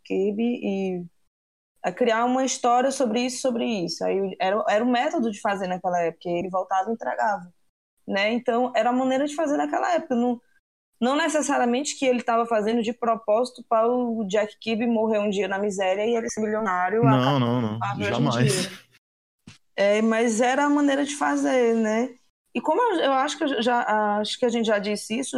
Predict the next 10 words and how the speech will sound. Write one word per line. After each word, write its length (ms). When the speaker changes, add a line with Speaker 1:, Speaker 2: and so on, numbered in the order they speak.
Speaker 1:
o 100
Jack, 360
o 260
Stan 240
Lee, 140
ele 140
sabe 400
ser 180
protagonista, 760
ele 160